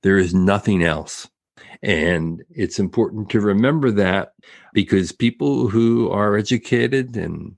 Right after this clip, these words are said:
progressive and thoughtful about our country's future understand that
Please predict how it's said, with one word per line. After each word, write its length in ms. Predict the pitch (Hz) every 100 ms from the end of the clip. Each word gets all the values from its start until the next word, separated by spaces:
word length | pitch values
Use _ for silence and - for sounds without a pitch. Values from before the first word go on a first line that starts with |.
| _
progressive 800 | 85 82 123 - 160 151 147 - _ _ _ _ -
and 180 | 117 95
thoughtful 380 | 113 107 127 107
about 180 | 98
our 100 | 92
country's 480 | 90 104 95 98 92
future 500 | - 101 113 147 139
understand 760 | 107 98 87 - - 85 107 123
that 260 | 156 -